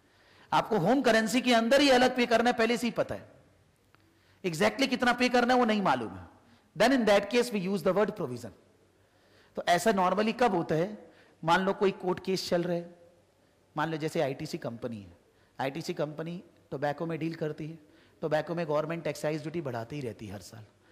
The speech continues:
तो एक्साइज ड्यूटी वगैरह बढ़ने से गवर्नमेंट उनसे और डिमांड कर रही है। उनको लग रहा है कि हम लोग को इतना देना नहीं पड़ेगा, कमती देना पड़ेगा। तो जितना भी देना पड़ेगा वो तो exactly अब किसी को नहीं मालूम है, तो आपने उसको नाम दे दिए लॉन्ग टर्म प्रोविजंस। प्रोविजन मतलब ऐसी लायबिलिटी जो आपको पे करना है,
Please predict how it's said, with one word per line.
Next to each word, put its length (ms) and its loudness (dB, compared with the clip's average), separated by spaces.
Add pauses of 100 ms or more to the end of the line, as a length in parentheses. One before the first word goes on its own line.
(320)
तो 60 2
एक्साइज 360 0
ड्यूटी 200 -4
वगैरह 240 -2
बढ़ने 280 -4
से 120 -6
गवर्नमेंट 420 -4
उनसे 220 -6
और 140 -2
डिमांड 340 -8
कर 160 -10
रही 160 -12
है। 100 -18 (440)
उनको 200 -6
लग 180 0
रहा 80 -2
है 60 -2
कि 120 -8
हम 160 -6
लोग 120 -8
को 80 -8
इतना 200 -8
देना 260 -8
नहीं 160 -8
पड़ेगा, 380 -12 (280)
कमती 280 -6
देना 220 -6
पड़ेगा। 380 -10 (420)
तो 60 -4
जितना 280 -6
भी 100 -4
देना 220 -6
पड़ेगा 300 -6
वो 120 -6
तो 120 -10
exactly 480 -8
अब 80 -8
किसी 220 -12
को 100 -8
नहीं 120 -6
मालूम 300 -4
है, 80 -10 (340)
तो 60 -2
आपने 180 -4
उसको 220 -8
नाम 260 -4
दे 140 -6
दिए 180 -6
लॉन्ग 320 -10
टर्म 120 -8
प्रोविजंस। 560 -12 (520)
प्रोविजन 360 0
मतलब 480 -2
ऐसी 280 -4
लायबिलिटी 480 -2
जो 140 -6
आपको 220 -4
पे 200 0
करना 300 0
है, 260 -4